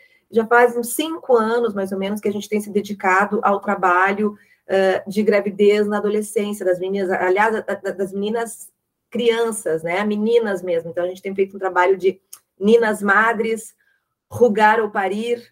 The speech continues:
né, quer dizer, brincar ou parir, porque elas ficam grávidas com dez, onze, doze, treze, quatorze. Então, nós começamos a ter um trabalho, desenvolver um trabalho bem forte nessa,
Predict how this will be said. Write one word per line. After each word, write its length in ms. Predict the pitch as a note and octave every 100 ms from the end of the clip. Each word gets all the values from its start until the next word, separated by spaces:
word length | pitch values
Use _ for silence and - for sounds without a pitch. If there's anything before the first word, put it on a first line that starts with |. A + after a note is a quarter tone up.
| -
né, 240 | F#3 F#3+ G#3
quer 100 | G3
dizer, 160 | F#3
brincar 720 | E3 F#3+ F#3+ G3+ G#3 A3+ A3+
ou 120 | G#3 G3
parir, 560 | F#3 F3+ G#3 A#3 A#3
porque 200 | A#3 G#3+
elas 160 | G3+ G3+
ficam 240 | G#3 G3+
grávidas 480 | F#3+ F#3 G3+ G3 F#3+
com 160 | F#3 F3+
dez, 400 | F#3 F#3 F#3+ F3
onze, 320 | F3 F3+ F3+
doze, 320 | E3+ E3+ -
treze, 360 | - E3+ F3 -
quatorze. 400 | E3 F3 F#3 F3+
Então, 140 | F3
nós 160 | G3 F#3+
começamos 380 | G3 G3 G3+
a 60 | G3+
ter 240 | G3 -
um 100 | G3+
trabalho, 400 | G#3 F#3+ F#3 F#3
desenvolver 260 | F#3 F#3 F#3
um 40 |
trabalho 300 | G3 F#3+ F#3+
bem 200 | F#3+ G#3
forte 340 | G#3 G3+ G3 G3
nessa, 380 | F#3 - G3